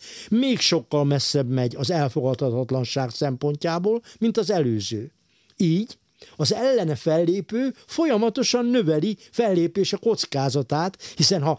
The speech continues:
fellépése nyomatékául nem alkalmaz valamilyen értelmes szavaktól független erőt, és most már sokkal jelentékenyebbet lesz kénytelen alkalmazni,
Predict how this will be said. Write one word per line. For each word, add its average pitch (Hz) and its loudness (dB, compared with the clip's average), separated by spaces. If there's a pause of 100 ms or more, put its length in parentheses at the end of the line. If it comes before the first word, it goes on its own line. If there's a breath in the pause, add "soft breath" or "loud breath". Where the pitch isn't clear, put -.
(120 loud breath)
fellépése 220 0
nyomatékául 143 0 (200 loud breath)
nem 202 0
alkalmaz 139 0 (180 loud breath)
valamilyen 151 2
értelmes 180 0
szavaktól 156 0
független 156 -2
erőt, 160 -2 (720 loud breath)
és 156 0
most 156 0
már 139 0 (140)
sokkal 175 0
jelentékenyebbet 139 0
lesz 127 0
kénytelen 131 -2
alkalmazni, 127 -2